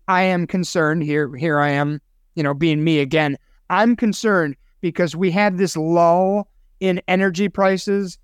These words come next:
and I thought we were gonna refill the strategic oil reserve, and we did not. So now the excuse will be, "Well, it's too expensive." So we're just, we're gonna put that on the back burner again.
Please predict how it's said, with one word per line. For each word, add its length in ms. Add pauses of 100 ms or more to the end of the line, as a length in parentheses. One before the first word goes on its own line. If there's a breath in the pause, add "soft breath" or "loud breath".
(240)
and 120
I 100
thought 300
we 120
were 120
gonna 180
refill 580
the 140
strategic 800
oil 260
reserve, 600
and 120
we 80
did 200
not. 360 (440)
So 120
now 320
the 160
excuse 480
will 120
be, 160
"Well, 260
it's 140
too 140
expensive." 520 (360)
So 180
we're 140
just, 200
we're 140
gonna 100
put 160
that 140
on 100
the 80
back 240
burner 280
again. 340